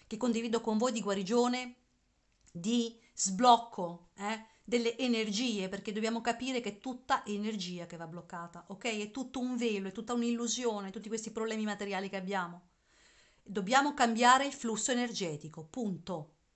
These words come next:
Allora, facciamo delle stese adesso dai miei oracoli canalizzati.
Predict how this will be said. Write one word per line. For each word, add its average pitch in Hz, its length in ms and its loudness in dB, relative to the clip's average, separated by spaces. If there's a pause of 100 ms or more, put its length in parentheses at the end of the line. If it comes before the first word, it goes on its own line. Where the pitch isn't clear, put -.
(1160)
Allora, 208 480 0 (520)
facciamo 262 460 4
delle 226 200 2
stese 233 360 0
adesso 233 640 -2 (140)
dai 202 220 0
miei 220 160 0
oracoli 233 380 2
canalizzati. 208 760 2